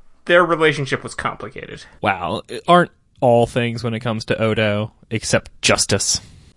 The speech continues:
Speaker 1: In fact, except justice, yes.
Speaker 2: Yes.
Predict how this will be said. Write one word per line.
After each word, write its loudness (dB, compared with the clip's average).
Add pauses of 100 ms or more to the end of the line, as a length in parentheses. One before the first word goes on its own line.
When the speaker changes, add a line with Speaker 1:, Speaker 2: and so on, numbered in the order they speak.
(460)
Speaker 1:
In 4
fact, -2
except -2
justice, -6
yes. -10 (300)
Speaker 2:
Yes. 2